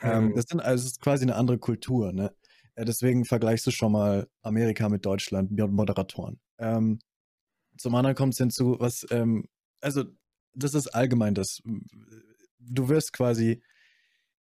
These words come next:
Speaker 1: du brauchst es nicht zu vergleichen, weil der eine hat vielleicht einen schlechten Tag gehabt und hat moderiert und hat dann halt der drei Tage gegeben und dem anderen fünf Tage. Das ist, es sind immer andere Menschen. Es ist nicht ein System, was geregelt ist. Und es ist auch gut so, dass es nicht ein Bot ist, der das macht, weil dann würde man sofort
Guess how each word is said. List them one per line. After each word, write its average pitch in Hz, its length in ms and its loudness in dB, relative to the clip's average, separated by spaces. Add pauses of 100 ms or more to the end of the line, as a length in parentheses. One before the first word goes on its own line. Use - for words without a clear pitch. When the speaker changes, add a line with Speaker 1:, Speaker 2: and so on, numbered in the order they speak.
Speaker 1:
du 127 80 -14
brauchst 143 280 0
es - 60 -4
nicht 147 140 0
zu 139 100 -2
vergleichen, 117 600 2
weil 104 160 2
der 113 140 2
eine 160 160 4
hat 151 100 -2
vielleicht 139 200 0
einen 139 60 -2
schlechten 135 340 0
Tag 123 280 0
gehabt 117 300 0
und 120 100 2
hat 120 160 -2
moderiert 113 580 0
und 104 360 2
hat 113 160 -2
dann 107 140 0
halt 101 200 -2
der 104 200 2
drei 104 240 -2
Tage 104 200 0
gegeben 101 380 0
und 98 100 -2
dem 104 100 0
anderen 98 220 2
fünf 110 260 -4
Tage. 101 320 0
Das 101 180 -4
ist, 120 180 -2
es 123 120 -2
sind 160 160 -2
immer 151 220 0
andere 120 220 0
Menschen. 107 320 0
Es 113 60 -4
ist 143 160 -4
nicht - 260 -2
ein 120 200 0
System, 117 400 -2
was 110 160 -2
geregelt 107 380 -2
ist. 98 120 -8
Und 156 80 2
es 190 100 0
ist 175 60 2
auch 131 120 0
gut 220 220 0
so, 113 100 0
dass 101 140 0
es 101 140 -4
nicht 110 180 -4
ein 95 140 -2
Bot 117 200 0
ist, - 200 -8
der 90 80 -2
das 87 160 -4
macht, 90 260 -6
weil 107 140 -2
dann 135 220 2
würde 131 200 2
man 113 240 2
sofort 113 480 -4